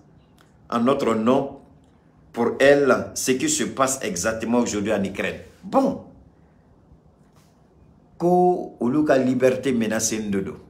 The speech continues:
Mais Malien ka liberté ma deli ka menacé djihadiste bolo, tɛ ya? <laughs> Donc, ko Fransi, ko hɛrɛ kuma, ko banna. Ko dunga fa tile, ko banna.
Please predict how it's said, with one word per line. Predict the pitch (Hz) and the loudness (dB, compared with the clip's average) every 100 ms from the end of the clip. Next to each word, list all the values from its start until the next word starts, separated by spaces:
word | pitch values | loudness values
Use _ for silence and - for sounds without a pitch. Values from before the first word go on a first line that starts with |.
| _ _ _ _ _ _ _ _ _ _ - | _ _ _ _ _ _ _ _ _ _ -10
Mais | 101 101 | -6 -2
Malien | 110 127 127 | 0 0 0
ka | 104 | -2
liberté | 104 101 101 - | -4 -4 -4 -4
ma | 101 | -4
deli | 92 92 | -4 -4
ka | - | -6
menacé | 85 90 90 92 | -6 -6 -6 -6
djihadiste | 85 92 90 85 | -6 -6 -6 -8
bolo, | 90 78 78 - | -10 -12 -12 -6
tɛ | 104 | -4
ya? | 95 - - _ _ _ _ | -2 -6 -14 _ _ _ _
<laughs> | - - - _ _ _ _ - | -20 -20 -20 _ _ _ _ -12
Donc, | 92 151 151 - - - _ _ _ _ _ _ _ _ _ - | 0 2 2 -4 -14 -20 _ _ _ _ _ _ _ _ _ 2
ko | 170 170 175 180 185 - - - _ _ _ _ _ _ _ _ _ _ | 6 8 8 6 4 0 -12 -20 _ _ _ _ _ _ _ _ _ _
Fransi, | - 135 135 127 131 - - _ _ _ _ _ _ - - | 0 2 2 0 -4 -10 -18 _ _ _ _ _ _ -12 2
ko | 170 | 2
hɛrɛ | 170 165 165 165 131 | 4 4 6 4 2
kuma, | 127 123 | 0 0
ko | - 143 | 2 2
banna. | 101 113 110 104 92 - - _ _ _ _ _ _ _ | 4 4 2 0 -6 -14 -20 _ _ _ _ _ _ _
Ko | 165 160 | 0 0
dunga | - 170 170 165 | 0 2 4 4
fa | - 170 | 4 2
tile, | - 127 127 - | 4 0 0 0
ko | 156 147 | 0 0
banna. | - 113 110 110 104 | 6 6 6 2 -4